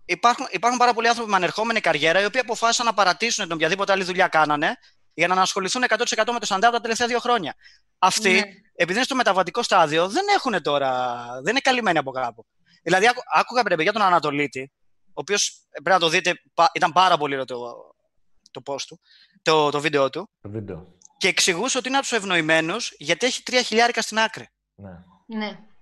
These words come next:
Speaker 1: Παιδιά, αν πεις οποιονδήποτε επαγγελματία στην Ελλάδα, «Για έξι μήνες έχεις τρία χιλιάρικα στην άκρη», θα πάθει κρίση πανικού. Και ο
Speaker 2: Παιδάκι
Speaker 1: Ανατολίτης,
Speaker 2: μου.
Speaker 1: και ο Ανατολίτης αισθανόταν ευνοημένος και
Speaker 3: Ναι,
Speaker 1: λογικό
Speaker 3: ναι.
Speaker 1: να αισθάνεται ευνοημένος στο, στον κλάδο που, που ανοίγει.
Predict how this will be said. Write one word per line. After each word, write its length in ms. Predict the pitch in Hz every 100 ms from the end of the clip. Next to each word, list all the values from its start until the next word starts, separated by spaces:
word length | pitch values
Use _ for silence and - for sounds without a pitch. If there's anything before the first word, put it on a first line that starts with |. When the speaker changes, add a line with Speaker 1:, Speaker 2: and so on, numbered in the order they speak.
| _ _ _
Speaker 1:
Παιδιά, 600 | 170 151 185 170 - _
αν 220 | - 190 214
πεις 200 | 262 247
οποιονδήποτε 600 | 185 165 165 220 214 196
επαγγελματία 760 | 160 151 143 147 - 190 185
στην 140 | 143 143
Ελλάδα, 480 | 139 160 143 123 - _ _ -
«Για 220 | 139 160
έξι 300 | 190 - 214
μήνες 300 | 185 202 180
έχεις 140 | 190
τρία 160 | - 196
χιλιάρικα 380 | - 170 180 190
στην 180 | 165 156
άκρη», 360 | 139 127 143 - _ _
θα 140 | - -
πάθει 220 | 240 240
κρίση 280 | 254 269 -
πανικού. 500 | 233 220 247 151 -
Και 80 | _ _ _
ο 20 | -
Speaker 2:
Παιδάκι 240 | - 233
Speaker 1:
Ανατολίτης, 500 | 247 208 196 202 247
Speaker 2:
μου. 180 | 277 - _ _
Speaker 1:
και 100 | 240
ο 40 |
Ανατολίτης 480 | 226 233 202 226 277
αισθανόταν 460 | 262 233 233 277 277
ευνοημένος 560 | 233 214 196 202 247
και 120 | - 247
Speaker 3:
Ναι, 80 |
Speaker 1:
λογικό 220 | 247 - -
Speaker 3:
ναι. 60 |
Speaker 1:
να 60 | 311
αισθάνεται 300 | - 190 175
ευνοημένος 420 | 170 160 170 156
στο, 120 | 170 -
στον 180 | 180
κλάδο 280 | 160 165 151
που, 240 | 135 143 135
που 120 | 151
ανοίγει. 400 | 143 139 113